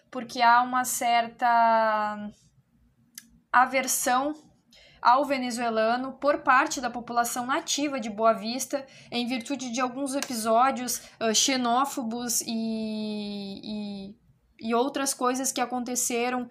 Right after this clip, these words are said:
ah, ao longo desses últimos meses. Então, eles encontram muita dificuldade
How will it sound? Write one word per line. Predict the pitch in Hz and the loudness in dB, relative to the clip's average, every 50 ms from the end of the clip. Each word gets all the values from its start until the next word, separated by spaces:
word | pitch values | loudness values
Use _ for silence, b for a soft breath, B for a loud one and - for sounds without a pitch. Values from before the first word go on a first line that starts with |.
| B B B B B | B B B B B
ah, | - 226 226 226 220 - | 4 6 6 6 6 6
ao | - 240 254 262 285 | 6 6 8 6 6
longo | 277 262 254 254 254 254 254 240 247 240 240 233 233 220 202 202 | 4 2 2 0 0 -2 -2 -4 -6 -6 -6 -8 -8 -8 -8 -8
desses | 233 240 233 - 254 233 214 226 | -6 -4 -4 -4 -6 -6 -6 -6
últimos | 233 226 226 - 226 214 208 202 214 | -6 -6 -6 -6 -6 -6 -6 -6 -6
meses. | 208 214 220 233 247 254 247 254 247 - | -6 -4 -4 -4 -4 -4 -4 -4 -6 -6
Então, | 233 233 233 240 226 | -6 -6 -8 -8 -8
eles | 233 233 220 233 | -8 -8 -8 -8
encontram | 233 226 - 233 247 269 262 277 277 262 | -8 -8 -8 -6 -6 -6 -6 -6 -6 -6
muita | 254 254 269 294 285 285 | -6 -6 -6 -8 -8 -8
dificuldade | 247 - - 254 240 - 240 214 226 226 226 226 233 | -10 -12 -12 -14 -14 -6 0 2 2 2 2 0 -4